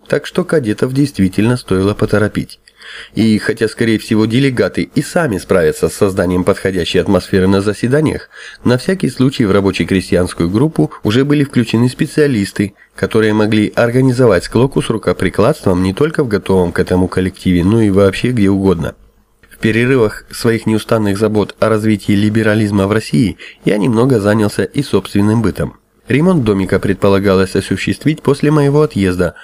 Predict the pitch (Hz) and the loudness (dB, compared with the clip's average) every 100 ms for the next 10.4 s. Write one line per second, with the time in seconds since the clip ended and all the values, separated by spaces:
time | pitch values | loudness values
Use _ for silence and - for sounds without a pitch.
0 | - - - 98 101 98 101 110 165 190 | -20 -8 -4 -2 2 2 2 2 2 0
1 | _ 101 98 95 - 98 92 - - - | _ 0 0 0 0 0 0 -2 -6 -10
2 | - - - 107 156 170 135 139 139 123 | -20 -20 -8 -2 0 2 2 2 0 0
3 | 117 110 131 139 135 101 - 95 90 90 | 0 2 0 2 0 0 0 0 2 0
4 | 90 - 104 95 90 87 85 95 95 98 | -2 -2 -2 0 0 0 0 -2 0 0
5 | 139 151 147 - 156 - - 101 101 101 | 2 0 -2 -2 -4 -4 -4 -2 -2 0
6 | 131 135 - 90 - 87 80 - _ 98 | 2 2 0 -2 0 -2 -2 -10 _ -2
7 | 95 98 90 85 - 147 - 107 95 - | 0 0 -2 -4 -2 -6 -2 -4 -2 0
8 | 104 113 110 - 123 113 90 67 - - | 2 2 2 0 0 0 0 -2 -8 -14
9 | - - - _ _ 104 107 107 104 107 | -20 -20 -20 _ _ -2 0 -2 0 0
10 | 123 113 104 98 | 0 0 0 -4